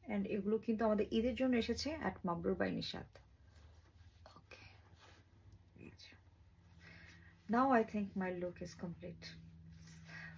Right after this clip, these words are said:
Wait। So এটার সাথে কিন্তু হিজাবও আছে এবং হিজাবটাও খুবই, খুবই সুন্দর।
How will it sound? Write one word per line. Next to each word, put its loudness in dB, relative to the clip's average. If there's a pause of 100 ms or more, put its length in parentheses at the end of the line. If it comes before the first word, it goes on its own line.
(280)
Wait। 0 (760)
So 4 (120)
এটার 2
সাথে 2
কিন্তু 2
হিজাবও 4
আছে -4
এবং -4 (100)
হিজাবটাও -2
খুবই, -4
খুবই -4
সুন্দর। -4